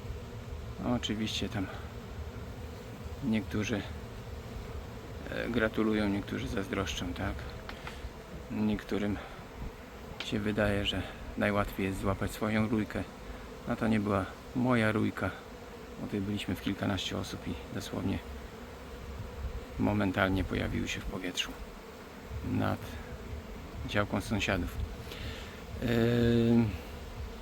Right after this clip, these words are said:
przechodząc dzisiaj, jak szliśmy tutaj z dzieciakami, y, przechodziliśmy przez taką lipową aleję. No i powiem wam, że na niektórych to już wiszą,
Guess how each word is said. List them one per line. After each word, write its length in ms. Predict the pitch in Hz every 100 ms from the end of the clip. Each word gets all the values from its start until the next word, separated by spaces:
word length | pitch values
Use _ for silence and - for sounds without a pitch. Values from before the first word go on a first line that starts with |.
| - - - -
przechodząc 720 | - 123 147 123 117 107 -
dzisiaj, 420 | - 107 101 104
jak 120 | 101 -
szliśmy 380 | - 98 101
tutaj 400 | 92 92 101 117 120 - -
z 60 |
dzieciakami, 640 | 104 101 101 101 98 107 135 - - - - - - - - - -
y, 180 | 117 107
przechodziliśmy 760 | - 120 113 113 113 113 120 110 -
przez 400 | - 107 - - - - - -
taką 360 | 113 110 107
lipową 500 | 104 107 113 107 104
aleję. 380 | 101 98 98 113 123 - - - - - - -
No 140 | -
i 80 | 117
powiem 340 | 113 110 110 110
wam, 200 | 113 107
że 140 | 113
na 100 | 107
niektórych 560 | 104 101 107 107 110 -
to 120 | 101
już 200 | 101 104
wiszą, 380 | 104 101 98